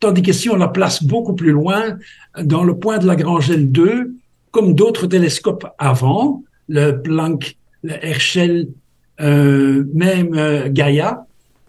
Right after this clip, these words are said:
sont placés sur un point qui est, euh, disons, un, un point d'équilibre gravitationnel entre le Soleil et la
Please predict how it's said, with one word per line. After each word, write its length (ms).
sont 240
placés 480
sur 220
un 80
point 380
qui 200
est, 460
euh, 680
disons, 480
un, 160
un 120
point 220
d'équilibre 680
gravitationnel 840
entre 240
le 80
Soleil 480
et 100
la 180